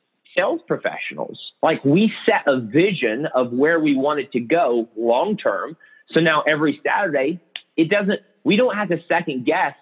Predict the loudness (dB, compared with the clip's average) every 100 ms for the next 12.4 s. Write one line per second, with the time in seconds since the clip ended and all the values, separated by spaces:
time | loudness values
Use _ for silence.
0 | -6 -2 0 0 -2 -2 -2 -2 -4 -4
1 | -6 -2 0 2 2 2 0 -2 -4 -2
2 | -2 0 -2 2 2 2 2 0 0 0
3 | 2 0 0 0 2 0 0 0 0 0
4 | -2 -4 -10 _ _ _ 2 2 0 0
5 | -2 -2 2 2 2 0 0 -2 -2 0
6 | 0 2 2 2 2 2 2 2 2 0
7 | 0 0 -2 -2 -4 -4 -10 -20 -20 _
8 | 0 2 2 0 0 0 2 4 2 0
9 | -4 -2 -4 -4 -4 0 0 0 -2 0
10 | 2 2 2 0 0 0 2 -2 -6 _
11 | _ 0 2 2 0 2 2 2 0 0
12 | 0 0 0